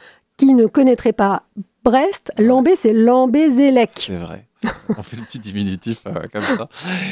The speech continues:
Speaker 2: Mais oui, euh, Lambé, Lambé-Zélec. Et c'était mon premier groupe. Comme on peut le voir sur l'affiche, euh, Alexandre, mon partenaire, euh, c'est, c'est lui qui m'a donné cette opportunité-là parce qu'il y a eu toute la période covid, et cetera. Il fallait se faire vacciner.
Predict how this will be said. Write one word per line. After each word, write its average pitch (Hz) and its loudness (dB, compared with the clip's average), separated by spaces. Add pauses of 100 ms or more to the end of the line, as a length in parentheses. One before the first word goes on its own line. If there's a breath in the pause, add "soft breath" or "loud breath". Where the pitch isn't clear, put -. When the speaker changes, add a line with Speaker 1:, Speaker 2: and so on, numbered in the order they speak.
Speaker 2:
Mais 104 -4
oui, 131 -4
euh, 107 -4
Lambé, 117 -4
Lambé-Zélec. 110 -8
Et 107 -14
c'était - -10
mon 117 -4
premier 131 -4
groupe. 107 -6 (720)
Comme 117 -6
on 113 -4
peut 113 -6
le 107 -6
voir 113 -6
sur 104 -12
l'affiche, 104 -12
euh, 95 -12
Alexandre, 107 -6
mon 101 -4
partenaire, 101 -6
euh, 95 -8 (460 soft breath)
c'est, 101 -8
c'est 107 -8
lui 123 -4
qui 127 -6
m'a 107 -2
donné 107 -2
cette - -10
opportunité-là 101 -8
parce 117 -12
qu'il 101 -12
y - -6
a 104 -4
eu 107 -6
toute 113 -12
la 107 -6
période 98 -10
covid, 113 -8
et 113 -8
cetera. 104 -10
Il - -14
fallait 95 -16
se - -20
faire 90 -20
vacciner. 104 -6